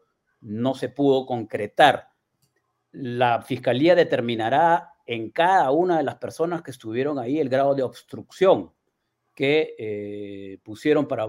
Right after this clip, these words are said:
que no se realice la diligencia con prontitud, como lo amerita. Tú has visto también en los diferentes programas, cuando la policía va a hacer un allanamiento, te toca el timbre y si tú en un minuto no abres, inmediatamente entra la unidad especial con un,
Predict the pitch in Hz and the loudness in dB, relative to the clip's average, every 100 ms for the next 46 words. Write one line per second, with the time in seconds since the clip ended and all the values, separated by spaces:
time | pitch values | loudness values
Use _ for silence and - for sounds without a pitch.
0 | 107 104 113 127 156 123 107 117 123 147 | -6 -8 -8 -4 -2 0 -2 -4 0 4
1 | 131 110 113 101 - 151 143 156 170 - | 4 2 0 -4 -2 0 2 2 0 0
2 | 135 117 - 165 180 170 131 131 214 170 | -4 -4 -2 2 2 2 -4 2 4 4
3 | - _ 123 113 110 104 113 120 117 120 | 0 _ -10 -8 -4 0 0 -2 -4 0
4 | 170 170 170 180 170 - _ - 113 113 | 0 0 -2 2 2 0 _ -10 -10 0
5 | 143 143 135 _ _ - 110 110 107 123 | 2 2 0 _ _ -16 -10 -10 -4 -4
6 | 139 160 123 123 131 131 135 - _ _ | -2 -2 2 2 4 0 -4 -10 _ _
7 | - 131 123 120 - 113 107 147 147 143 | -8 -2 0 0 -2 -4 2 4 4 4
8 | 156 156 147 131 117 117 143 156 180 165 | 0 2 2 2 2 -2 -2 0 -2 -2
9 | 120 139 156 151 170 180 170 151 127 127 | -4 -2 0 0 2 2 4 2 0 -4
10 | - 147 156 156 143 147 165 165 151 156 | -6 -2 0 2 2 2 2 0 0 0
11 | 156 151 160 170 127 117 127 135 135 139 | 2 2 0 -2 -6 -2 -2 0 -2 -2
12 | 135 131 135 131 120 117 127 151 127 151 | -2 -4 -2 -2 -4 -6 -10 -6 -2 2
13 | 147 143 127 131 135 135 131 127 | 2 0 -4 -4 -6 -6 -6 -8